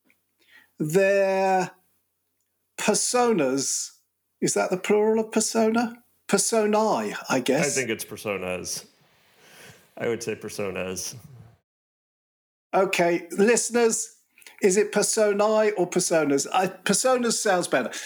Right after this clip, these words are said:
Speaker 1: Their personas, um, are tainted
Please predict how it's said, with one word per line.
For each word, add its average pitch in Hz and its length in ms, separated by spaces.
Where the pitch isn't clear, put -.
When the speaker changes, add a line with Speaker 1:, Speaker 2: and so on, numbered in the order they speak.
Speaker 1:
Their 226 160
personas, 254 1000
um, 190 480
are 185 200
tainted 180 720